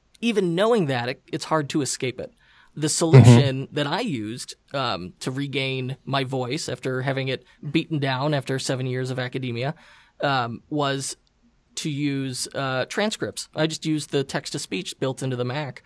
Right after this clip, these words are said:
Speaker 1: and was it, then
Speaker 2: Mm-hmm.
Speaker 1: would go back and edit that and run it through Grammarly, that kind of thing. Uh, and that gives you a really, a very natural voice. And it'll, it'll be repetitive and a little goofy, and you gotta clean it up. Um, th-, you have taken it a step further, which is very clever.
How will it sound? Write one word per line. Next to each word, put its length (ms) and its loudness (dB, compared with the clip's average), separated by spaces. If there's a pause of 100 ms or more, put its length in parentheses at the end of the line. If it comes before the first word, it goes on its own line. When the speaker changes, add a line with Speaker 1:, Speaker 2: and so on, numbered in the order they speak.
(340)
Speaker 1:
and 140 -4
was 140 -6
it, 200 -4
then 200 8
Speaker 2:
Mm-hmm. 220 6
Speaker 1:
would 180 -2
go 100 0
back 280 -4
and 120 -4
edit 220 -2
that 320 -6
and 160 -8
run 120 -4
it 60 -8
through 140 -12
Grammarly, 480 -2
that 140 -8
kind 120 -6
of 80 -10
thing. 220 -8 (500)
Uh, 300 0
and 160 0
that 160 0
gives 180 -2
you 180 2
a 80 -2
really, 580 -2 (340)
a 60 -4
very 260 -2
natural 380 -2
voice. 380 0
And 140 -2
it'll, 220 -4
it'll 120 2
be 200 -2
repetitive 480 -2
and 40 -4
a 40 -2
little 100 -2
goofy, 420 -6
and 120 -6
you 60 -8
gotta 280 -6 (220)
clean 240 -2
it 80 -4
up. 200 -4 (520)
Um, 380 2 (280)
th-, 220 -10 (480)
you 260 0
have 160 4
taken 300 0
it 120 -4
a 60 -6
step 240 -4
further, 300 -2
which 160 -6
is 40 -10
very 180 -2
clever. 440 -2